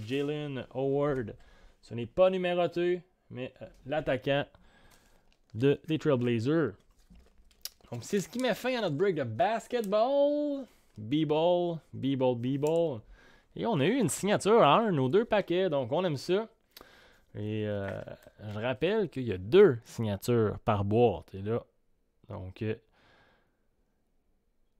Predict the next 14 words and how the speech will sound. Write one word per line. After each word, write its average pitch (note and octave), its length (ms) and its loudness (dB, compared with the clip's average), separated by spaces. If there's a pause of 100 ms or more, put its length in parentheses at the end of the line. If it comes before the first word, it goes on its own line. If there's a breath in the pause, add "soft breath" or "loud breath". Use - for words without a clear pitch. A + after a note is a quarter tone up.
(600)
on - 60 -20
aurait - 160 -18
pu C#3+ 100 -8
en C#3+ 60 -6
avoir F#2 240 -6
deux, - 180 -6
hein. D#3 140 -6 (320)
Mais A2 180 -6
on G3 200 2
a G#3+ 80 4
la D#3+ 160 6
Jalen, F3+ 800 2
Jalen D3+ 360 0
Howard. E3 800 2